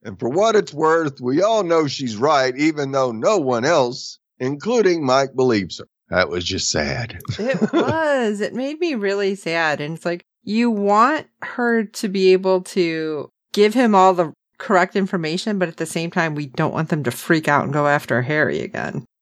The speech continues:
Speaker 1: Right. Now, over at the fifty-nine, Darcy gives us a wonderful karaoke rendition of Tiffany's I Think We're Alone Now.
Speaker 2: I think those are the actual moves from the video, too.
Speaker 1: Yes. <laughs>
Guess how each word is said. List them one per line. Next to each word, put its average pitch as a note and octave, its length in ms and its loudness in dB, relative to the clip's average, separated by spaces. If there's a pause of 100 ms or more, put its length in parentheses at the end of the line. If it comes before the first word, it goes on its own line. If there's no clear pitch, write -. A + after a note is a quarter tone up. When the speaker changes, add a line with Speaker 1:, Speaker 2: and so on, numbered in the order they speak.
Speaker 1:
Right. G#2+ 380 2 (260)
Now, F2+ 240 0
over D#3 280 4
at D#3 100 -2
the D3 80 -8
fifty-nine, F3+ 960 2
Darcy F3+ 640 0
gives E3 440 -2
us F3 220 0
a A#2+ 100 4
wonderful F#3+ 680 0
karaoke E3 800 0
rendition C#3+ 680 0
of A2+ 160 -2 (240)
Tiffany's D3+ 540 2
I B2+ 200 4
Think C3+ 340 0
We're A#2+ 180 4
Alone C3+ 480 4
Now. G2+ 440 0 (220)
Speaker 2:
I G3+ 280 2
think C4 240 -4
those A#3 180 0
are A3 80 0
the F#3+ 140 0
actual G3 340 0
moves F#3 320 2
from F3+ 180 -4
the E3 60 -6
video, E3 500 0
too. E3+ 320 -6
Speaker 1:
Yes. F3 460 2 (120)
<laughs> - 160 -20